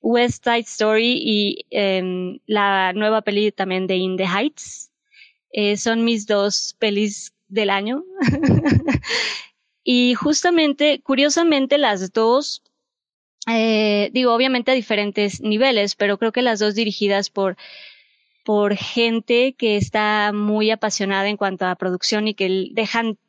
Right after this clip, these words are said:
todo y no les importa ir a lo grande, como es John M. Chu, de nuevo a otro nivel que Steven, que Steven Spielberg, pero pues nada, traigo muchas ganas de ver esas, esas dos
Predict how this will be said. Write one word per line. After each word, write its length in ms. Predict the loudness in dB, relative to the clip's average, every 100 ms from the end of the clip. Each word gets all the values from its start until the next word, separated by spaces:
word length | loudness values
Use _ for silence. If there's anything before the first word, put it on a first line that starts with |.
| -2
todo 440 | 0 2 0 0
y 280 | 0 -2 -2
no 180 | -2 -2
les 180 | -2
importa 520 | -4 -2 -4 -2 -2 0
ir 140 | 0
a 80 | 0
lo 140 | 0
grande, 440 | 0 -2 0 0 0
como 200 | 0 -2
es 200 | -2 -6 -18 -20 -10 -2
John 240 | 0 2
M. 180 | 0 -2
Chu, 360 | -2 0 0 -2 -6 -20 -14
de 140 | 0 2
nuevo 200 | 4 4
a 80 |
otro 240 | 2 2 2
nivel 520 | 2 2 0 -2 -6 _
que 140 | -4
Steven, 280 | -2 0 -2 -2 -8 -14 -6
que 160 | -6
Steven 240 | -2 -2 -2
Spielberg, 460 | -2 0 2 2 0
pero 360 | 0 2 0 -2 -10 -20 -20 _
pues 160 | -2 0
nada, 300 | 2 2 2
traigo 220 | 2 0
muchas 280 | 0 -2 -2
ganas 300 | -2 -2 0
de 80 | 0
ver 160 | 2
esas, 400 | 0 0 -2 -6
esas 380 | -8 -4 -4 -4
dos 640 | -4 -2 -2 -6 -8 -10